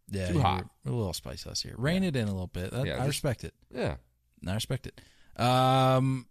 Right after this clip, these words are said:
Speaker 1: all right. If, I mean, if we're gonna save M V P for the end, we might as well just knock out, uh,
Speaker 2: Yeah.
Speaker 1: the other two that we have here. Let's go comeback player of the year.
Speaker 2: All right.
Speaker 1: <sighs> I feel like this was kind of cheating, like,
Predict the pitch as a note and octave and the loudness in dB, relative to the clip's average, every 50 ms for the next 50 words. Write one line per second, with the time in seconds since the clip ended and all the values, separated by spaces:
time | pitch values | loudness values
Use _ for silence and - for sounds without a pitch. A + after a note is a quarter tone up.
0 | _ _ _ _ _ _ - - A#2+ C3 C3+ C3+ B2+ A#2 A#2 A2+ A2+ A#2 C3+ C3 | _ _ _ _ _ _ -10 -8 -4 0 2 2 4 4 4 4 2 2 4 4
1 | C3+ C3 B2+ A2 C#3+ E3+ E3 F3+ E3+ - - C#3 C3 B2 A2+ A2+ A2 G#2+ A2 G2 | 4 4 4 4 2 2 4 4 4 4 4 4 4 4 4 4 4 4 2 2
2 | - A#2 G#2+ G2+ F#2+ F#2 F2+ F2+ G2 G#2 G2+ F#2+ F2+ F2 F2+ G2 G2+ G2+ G2+ G2+ | 2 0 0 0 0 -2 0 -2 -2 -2 -2 -2 -2 -4 -4 -2 0 0 0 0
3 | G2+ - - G#2 G2 F#2+ F#2+ - - G2 F#2+ F#2 F#2 - G2+ F#2+ F#2 F#2 F2+ F2+ | 0 0 0 -2 0 0 0 0 0 0 0 0 -2 -2 -2 0 0 0 -2 -4
4 | - _ _ - F#2 F#2 F#2 F2+ F2 F2 F2+ F2+ F2+ F2 F2 F2 - - - F#2 | -6 _ _ -6 -4 -2 0 2 2 2 2 0 0 -2 -2 -4 -6 -4 -2 0
5 | F#2 F#2 F2+ F2 D#2+ - - - F2+ F2 F2 E2+ F2 E2+ E2 E2 E2 E2+ F2+ F2+ | 0 0 0 -2 -4 -4 -4 -4 -4 -2 -2 -2 -2 -4 -4 -4 -4 -4 -2 -4
6 | E2+ E2 - - F2+ F2 F2 F2 F2 - - _ - - - - A#2+ - - - | -4 -6 -6 -4 -4 -2 -2 -2 -4 -6 -10 _ -20 -10 -2 0 0 2 2 2
7 | D#3+ D#3 D#3 D#3 D#3 D3 C#3+ C3+ - - - D3 D3 C#3+ D3 C#3+ - - - C#3 | 4 4 4 4 4 4 4 2 2 2 2 2 4 4 4 4 2 2 0 0
8 | C3+ C3 B2 A2+ G#2 F#2+ F2+ D2+ C#2 - _ _ _ _ _ _ _ - F2+ A2+ | 2 2 2 2 2 0 -2 -4 -6 -12 _ _ _ _ _ _ _ -6 -4 -4
9 | C#3+ D3 - _ _ _ _ _ _ _ _ - - - - - - - - _ | -4 -4 -6 _ _ _ _ _ _ _ _ -6 -4 -4 -4 -4 -6 -10 -14 _
10 | _ _ _ _ _ - - B2 A#2+ - - F3+ G3 G3 F3+ - D#3+ C3+ - C3 | _ _ _ _ _ 0 0 0 2 6 6 6 6 6 4 4 2 2 4 4
11 | A2+ G2 G#2+ - - - C#3+ D3 A2 F#2 - - - - B2+ A2+ G2 F2+ D#2+ C#2+ | 4 2 0 -2 2 2 4 4 4 2 2 2 4 6 6 4 4 2 -4 -4
12 | C#2+ - - - - - G#2+ G2 F#2 | -8 -12 -16 -16 -6 -2 -2 -2 -2